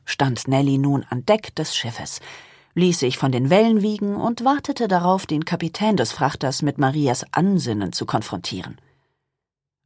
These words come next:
Sie fröstelte, obwohl sie einen Wintermantel trug. Es war bereits Mai,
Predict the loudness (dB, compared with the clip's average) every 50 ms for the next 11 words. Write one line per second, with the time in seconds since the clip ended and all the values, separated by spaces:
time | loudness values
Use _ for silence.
0 | _ -6 -4 -4 -4 -4 -6 -6 -4 -4 -4 -4 -6 -6 -6 -4 -2 -2 -4 -4
1 | -6 _ _ _ _ _ -4 -2 2 4 4 4 6 6 4 6 6 6 4 4
2 | 4 4 4 2 2 2 2 0 -4 -6 -10 -10 -10 -10 -10 -12 -12 -14 -16 -20
3 | -20 -20 -20 _ _ _ _ _ _ _ _ _ _ _ -4 2 4 6 6 6
4 | 6 6 4 4 2 0 0 0 2 2 0 0 -2 -4